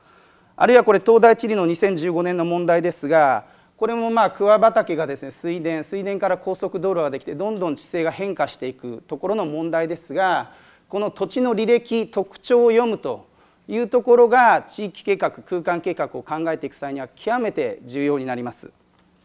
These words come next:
えっと、私自身ですね、東日本大震災が起こった最初の年に、まあ、年間百日ぐらい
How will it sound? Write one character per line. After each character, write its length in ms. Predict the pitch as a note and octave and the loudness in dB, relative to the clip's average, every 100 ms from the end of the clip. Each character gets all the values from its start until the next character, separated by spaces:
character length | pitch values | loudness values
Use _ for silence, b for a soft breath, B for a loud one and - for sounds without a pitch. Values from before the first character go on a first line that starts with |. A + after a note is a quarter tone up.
| _ _ _ b b b b b b b _ _ _ _ _ - | _ _ _ b b b b b b b _ _ _ _ _ -4
え 100 | E3 | -4
っ 40 | |
と、 140 | - | 0
私 320 | E3+ G#3 G#3+ G#3+ | 2 4 2 0
自 280 | A#3 B3+ | -4 -4
身 80 | A#3+ | 0
で 120 | G3 | 0
す 80 | D#3+ | 0
ね、 240 | E3+ D#3 C#3 | -2 -2 -2
東 340 | E3 G#3 G#3 | 0 0 0
日 100 | G#3+ | -4
本 200 | G#3+ G3+ | -4 2
大 180 | G3+ G#3 | 2 2
震 220 | A3 A3 | -2 -4
災 200 | F#3+ D#3+ | -2 -2
が 120 | C#3 | -2
起 60 | C3+ | -4
こ 100 | E3+ | -6
っ 40 | |
た 140 | - C#3 | -8 -6
最 220 | E3+ E3+ | -4 -4
初 100 | F3 | -6
の 120 | E3+ | -8
年 260 | D#3+ D#3 D3+ | -8 -8 -6
に、 340 | F3+ D#3+ A#2+ | -4 -4 -6
ま 120 | D3+ | -6
あ、 20 | D3+ | -6
年 180 | F#3+ | -6
間 200 | F#3 F#3 | -2 -2
百 260 | - - A3+ | -2 -6 -4
日 240 | A3+ - | -6 -4
ぐ 80 | A3+ | 0
ら 200 | F#3+ C#3 | 4 2
い 100 | A2 | 0